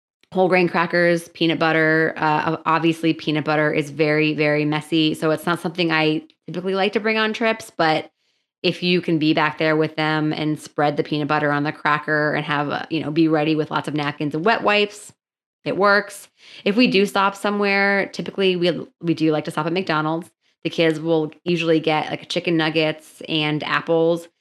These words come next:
They also like egg white delights, which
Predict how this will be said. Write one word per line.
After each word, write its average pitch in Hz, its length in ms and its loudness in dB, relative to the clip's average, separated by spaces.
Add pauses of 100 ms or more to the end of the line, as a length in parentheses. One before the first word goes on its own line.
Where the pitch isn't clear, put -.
(380)
They - 120 0
also 160 400 0
like 160 300 2
egg 147 160 -2
white 156 260 0
delights, 151 520 0
which 170 320 -2